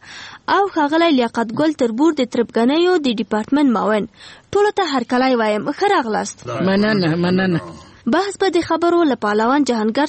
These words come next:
Speaker 1: سخندان صاحب نه راپیل کړو او ترې وپوښتو چې د افغانستان او سودان د حالاتو ترمنځ څومره ورته والی شته او که شته، ولې سخندان صاحب؟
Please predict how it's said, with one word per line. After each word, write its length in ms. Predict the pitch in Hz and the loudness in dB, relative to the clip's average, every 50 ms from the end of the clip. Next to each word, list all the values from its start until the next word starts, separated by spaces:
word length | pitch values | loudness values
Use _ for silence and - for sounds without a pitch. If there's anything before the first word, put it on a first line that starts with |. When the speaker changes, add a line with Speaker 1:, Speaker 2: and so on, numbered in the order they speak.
| - - | -2 -4
Speaker 1:
سخندان 420 | 269 - 220 202 214 220 247 254 | -6 -4 -2 -2 0 2 2 0
صاحب 240 | 247 - 220 202 - 196 | 0 0 -2 -2 0 -2
نه 60 | 202 | 0
راپیل 340 | 190 185 - - 190 175 156 - - | -2 -2 -2 -2 -2 -2 -2 -4 -4
کړو 140 | 196 180 185 - - - - - - - - | -4 -4 -4 -4 -10 -16 -20 -20 -12 -6 -2
او 80 | 208 214 | -2 -2
ترې 160 | 214 - 240 | -2 0 0
وپوښتو 560 | 226 269 330 403 427 - - 403 - - - 381 370 - | 2 2 2 0 0 0 -2 -4 -2 0 0 0 2 0
چې 60 | 294 233 | 0 -2
د 20 | 233 120 190 | -2 -2 -4
افغانستان 600 | 214 - 220 220 220 226 240 - - 370 392 403 - - | -4 -4 -2 -2 0 0 -2 -2 -2 0 0 0 0 0
او 140 | 262 247 233 | -2 -2 -2
سودان 420 | - - 254 226 254 269 302 294 | -2 -4 -2 0 0 2 2 2
د 140 | 262 247 226 226 | 0 0 -2 -2
حالاتو 360 | 214 226 240 262 269 - 247 | -2 0 0 0 0 -2 -4
ترمنځ 420 | - 233 226 214 233 254 277 277 269 - - - - | -2 -2 0 0 2 2 0 0 -2 -6 -8 -4 0
څومره 220 | 359 349 311 254 214 | 2 2 2 2 0
ورته 240 | 208 208 - - 202 | -2 -4 -4 -2 -2
والی 280 | 190 208 208 202 208 214 | 0 0 0 0 -2 -2
شته 280 | - - 226 202 180 - - - - - - - | -4 -4 -4 -4 -4 -6 -10 -18 -16 -8 -2 -2
او 120 | 220 220 | 0 0
که 120 | 208 - | 0 -2
شته، 220 | 214 - - - 330 | -4 -4 -2 -2 0
ولې 260 | 359 370 381 339 277 | 0 2 2 0 0
سخندان 500 | 226 - - - 202 190 190 180 180 202 | -2 -4 -6 -4 -4 -2 -2 -2 -4 -4
صاحب؟ 240 | - - - - | -6 -6 -6 -8